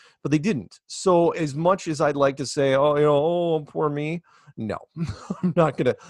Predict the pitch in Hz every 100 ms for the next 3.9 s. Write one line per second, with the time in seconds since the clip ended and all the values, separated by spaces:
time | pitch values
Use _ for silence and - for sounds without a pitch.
0 | - 156 151 131 127 120 196 120 85 92
1 | 95 107 95 90 92 135 139 110 104 117
2 | 160 87 87 92 98 104 120 117 117 107
3 | 104 120 139 123 87 90 87 -